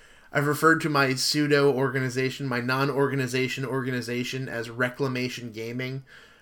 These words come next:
uh, reclaiming, <laughs> reclaiming the idea of play. And, uh, yeah, I, you know, it's, it's the idea of taking, we, we kinda took a, a, with, in regards to Bible study, we were talking earlier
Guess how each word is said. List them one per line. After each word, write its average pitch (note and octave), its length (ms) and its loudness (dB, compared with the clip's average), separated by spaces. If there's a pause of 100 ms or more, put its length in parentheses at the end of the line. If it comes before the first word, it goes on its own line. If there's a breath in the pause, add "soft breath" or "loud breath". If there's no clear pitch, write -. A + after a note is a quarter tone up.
(140)
uh, A2 240 0
reclaiming, C3+ 760 -2
<laughs> F#3+ 120 4
reclaiming E3 1000 4 (180)
the C#3+ 160 0
idea C3+ 480 2
of C3 180 -4
play. C3 540 -2 (1800 soft breath)
And, C3 400 4
uh, B2 520 4 (520)
yeah, D#3+ 420 4
I, D3+ 260 6
you D#3+ 160 2
know, D3 160 4
it's, E3+ 260 2
it's F3+ 200 2
the F#3+ 140 6
idea F#3+ 400 4
of E3 80 -4
taking, F3 260 -2
we, F3 180 2
we F3 140 0
kinda F#3+ 300 4
took F#3 260 -2
a, F3+ 140 -4 (640)
a, D3 240 2
with, D#3 480 -4
in D3 120 0
regards D3+ 340 4
to C3+ 100 -2
Bible D3+ 340 2
study, B2 280 -4
we B2 120 -2
were A#2+ 80 -4
talking C#3 340 0
earlier C3 520 0